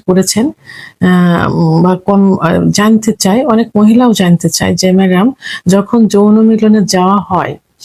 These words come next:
তো স্ত্রীর যোনিপথ যদি শুষ্ক থাকে, সেক্ষেত্রে আমরা, আহ, যে জেল ব্যবহার করে থাকি, আহ, জায়গাটা পিচ্ছিল হওয়ার জন্য, সেক্ষেত্রে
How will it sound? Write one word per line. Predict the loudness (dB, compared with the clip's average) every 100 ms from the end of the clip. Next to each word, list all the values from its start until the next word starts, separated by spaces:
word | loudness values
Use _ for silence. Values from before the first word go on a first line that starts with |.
| -20 -18 -4
তো | -2 0 -2
স্ত্রীর | -2 -2 0 0
যোনিপথ | 2 2 2 2 0 0 0
যদি | 0 0
শুষ্ক | -2 -2 -4 -2 -2
থাকে, | -2 -4 -6 -6 -8 -8 -18 -12
সেক্ষেত্রে | -4 -4 -2 -4 -4 -2 -2 -2
আমরা, | 0 2 2 2 0 -4 -20 -8
আহ, | -2 2 2 0 0 0 0 0
যে | 0 0
জেল | 0 0 2
ব্যবহার | 2 2 2 2 0
করে | 0 0
থাকি, | 0 -2 0 -4 -4 -20 -20 -8
আহ, | -2 0 0 -2 -2 -2 -4 -4 -2 -2 -2
জায়গাটা | -2 0 -2
পিচ্ছিল | -2 -2 -2 0 2
হওয়ার | 2 2 2 0
জন্য, | 0 0 0
সেক্ষেত্রে | -2 -2 -2 -4 0 0